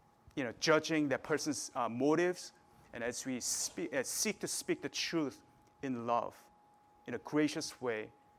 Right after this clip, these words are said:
out of a genuine concern for that person, I think we'll be on the right path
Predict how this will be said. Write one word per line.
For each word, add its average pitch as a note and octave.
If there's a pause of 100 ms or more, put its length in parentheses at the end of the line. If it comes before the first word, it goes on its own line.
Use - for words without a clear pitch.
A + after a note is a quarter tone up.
(420)
out B2+
of A#2+
a A#2
genuine D3+
concern C#3
for -
that B2+
person, B2+ (440)
I D3+
think D#3+
we'll C#3+
be C3
on A#2+
the A#2
right B2
path -